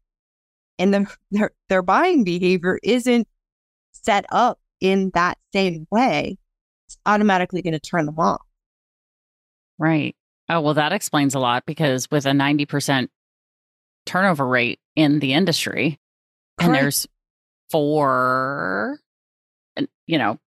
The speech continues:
Speaker 2: four initial sty-, you know, initial styles, right? But then those various combinations lead to, if you've turned off not just the, the A in the person, but the N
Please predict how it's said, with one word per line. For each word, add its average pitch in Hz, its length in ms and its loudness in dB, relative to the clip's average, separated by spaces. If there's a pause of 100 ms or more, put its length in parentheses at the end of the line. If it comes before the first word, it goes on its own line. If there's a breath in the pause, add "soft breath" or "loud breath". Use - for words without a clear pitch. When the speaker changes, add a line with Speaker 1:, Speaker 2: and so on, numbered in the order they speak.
(100)
Speaker 2:
four 175 180 0
initial 151 300 -2
sty-, - 360 -2
you 165 180 -4
know, 123 160 -2
initial 156 400 0
styles, 151 580 -2
right? 156 400 -2 (400 soft breath)
But 185 120 -4
then 156 260 0 (500)
those 165 200 0
various 165 380 0
combinations 156 840 0
lead 170 340 0
to, 135 280 0
if 156 140 -4
you've 160 220 -2
turned 147 340 2
off 156 300 0
not 160 240 0
just 156 300 -4
the, 139 420 -2
the 143 300 -4 (100)
A 180 300 0
in 175 80 0
the 143 80 -2
person, 147 340 -2
but 139 140 -2
the - 200 -8
N 160 560 0